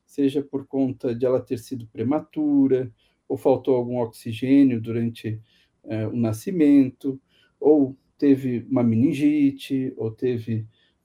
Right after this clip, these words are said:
é, algum outro problema de saúde que possa ter alguma repercussão no cérebro, essa dificuldade pode surgir também.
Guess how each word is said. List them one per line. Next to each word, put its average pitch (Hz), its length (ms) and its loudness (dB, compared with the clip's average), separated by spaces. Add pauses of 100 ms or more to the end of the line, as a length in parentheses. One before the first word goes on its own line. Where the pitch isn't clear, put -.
é, - 80 -8 (360)
algum 113 460 -2
outro 135 380 0
problema 120 840 0
de 120 180 -4
saúde 120 520 2
que - 140 -6
possa 175 540 6
ter 131 300 0
alguma 120 300 -2
repercussão 113 600 -6
no 131 100 -4
cérebro, 156 580 0 (1040)
essa 113 320 -2
dificuldade 127 640 0
pode 120 280 0
surgir 127 360 -6
também. 151 480 -4